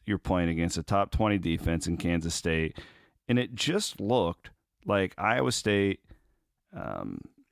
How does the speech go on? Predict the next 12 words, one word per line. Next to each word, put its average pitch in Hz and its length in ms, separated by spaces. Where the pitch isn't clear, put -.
you 113 140
know, 110 180
they 113 220
looked 135 240
like 190 160
some 165 200
of 156 60
those 123 180
Fred 117 320
teams 82 420
where 98 520
you, 120 500